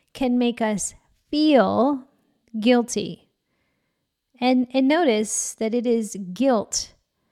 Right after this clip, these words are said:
that we are considering here. And guilt is a felt feeling.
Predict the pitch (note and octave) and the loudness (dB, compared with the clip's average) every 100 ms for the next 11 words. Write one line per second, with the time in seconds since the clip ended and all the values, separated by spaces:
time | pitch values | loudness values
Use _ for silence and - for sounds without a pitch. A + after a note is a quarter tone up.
0 | _ _ _ _ _ _ A3 G#3+ G#3+ A3 | _ _ _ _ _ _ -2 -2 -2 -2
1 | G#3 G3+ - _ _ _ _ - G#3 - | -2 -4 -10 _ _ _ _ -4 -4 -2
2 | F#3+ B3+ B3 G#3 F#3 F#3 F3+ G#3 G#3+ F#3+ | -4 -2 0 -2 -2 -6 -8 -6 -4 -6
3 | - _ - C#4 D4+ - - - A3+ G3 | -12 _ 0 2 2 -2 -8 -2 -2 -2
4 | - G3+ - - - B3+ A3+ G#3+ - - | -8 -10 -10 -20 -4 -2 0 -2 -8 -12
5 | _ _ _ _ _ - - C4 C4 A#3 | _ _ _ _ _ -20 -8 -2 2 0
6 | F3+ D#3+ | -2 -10